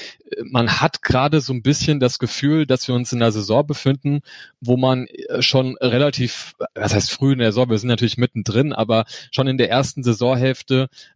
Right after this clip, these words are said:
so eine leichte Vorahnung hat, was das für eine Saison dann letztlich halt werden könnte. Und, und, und das ist dann halt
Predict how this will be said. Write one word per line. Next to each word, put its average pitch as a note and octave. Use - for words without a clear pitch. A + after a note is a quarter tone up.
so A#2+
eine B2
leichte C3
Vorahnung B2+
hat, B2
was A#2
das A2+
für -
eine A#2
Saison G#2+
dann A2
letztlich A2
halt G#2
werden G#2
könnte. F#2
Und, -
und, G#2+
und G#2+
das G#2+
ist -
dann A#2
halt A#2